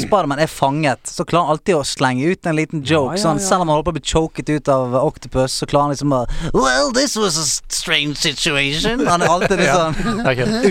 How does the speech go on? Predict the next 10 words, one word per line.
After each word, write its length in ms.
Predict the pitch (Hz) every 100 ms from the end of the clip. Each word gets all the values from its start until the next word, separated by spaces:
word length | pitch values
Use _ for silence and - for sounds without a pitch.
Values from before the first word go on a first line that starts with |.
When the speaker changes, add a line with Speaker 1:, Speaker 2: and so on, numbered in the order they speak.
| 175
Speaker 1:
uaffisert 640 | 196 - 151 151 123 -
av, 380 | 143 123 120 117
eh, 320 | 120 113 113 107 - - - - -
Speaker 3:
Vi 100 | 151
skal 120 | 156 185
videre. 240 | 139 160 160
Dette 240 | 156 165
var 200 | 151 143
altså 160 | 135 147
Deadpool 480 | 131 120 110 147